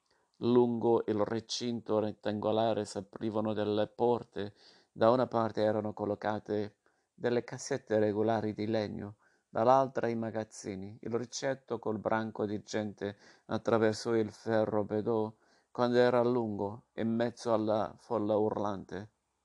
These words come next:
e giunse davanti a una delle cassette, ma lì c'erano quattro tedeschi che non lasciavano passare. Accosto alla porta c'era un tavolino rovesciato, e il ricetto se l'incollò e corse verso l'uscita.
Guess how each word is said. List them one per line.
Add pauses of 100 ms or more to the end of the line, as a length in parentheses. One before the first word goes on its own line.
(280)
e
giunse
davanti
a
una
delle
cassette, (140)
ma
lì
c'erano (260)
quattro
tedeschi
che
non
lasciavano
passare. (1000)
Accosto
alla
porta
c'era
un
tavolino
rovesciato, (460)
e
il
ricetto
se
l'incollò
e
corse
verso
l'uscita.